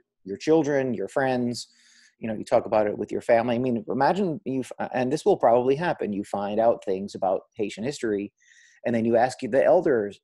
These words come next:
and they, you know, you ask your, your, your grandparents or your uncles and aunts and parents, and then they'll lead you further, you know what I mean? Like, and you just keep digging,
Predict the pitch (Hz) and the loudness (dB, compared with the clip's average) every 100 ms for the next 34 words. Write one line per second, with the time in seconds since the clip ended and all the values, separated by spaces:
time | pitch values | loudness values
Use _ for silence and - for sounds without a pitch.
0 | _ 117 117 139 143 170 135 113 113 120 | _ -6 0 0 0 -4 -4 0 0 0
1 | 123 127 - 135 123 82 110 127 147 151 | -2 -2 0 0 0 -2 -4 -2 -2 -4
2 | 135 - 202 - 98 98 - 107 110 113 | -6 -10 -10 -12 -8 -6 -6 -4 -6 -4
3 | 107 104 104 104 131 202 185 - _ _ | -8 -10 -12 -10 -8 -8 -10 -16 _ _
4 | _ _ _ _ - 107 107 104 101 92 | _ _ _ _ -8 -4 -4 -6 -8 -12
5 | _ _ _ 113 107 104 104 107 104 120 | _ _ _ 2 4 2 0 -2 -2 0
6 | 185 156 107 101 117 127 135 143 127 113 | 4 4 4 0 0 2 0 -2 -2 -4
7 | 120 110 110 117 - 127 - 135 143 107 | -4 -6 -4 -6 -6 -10 -2 0 0 -2
8 | 101 | -4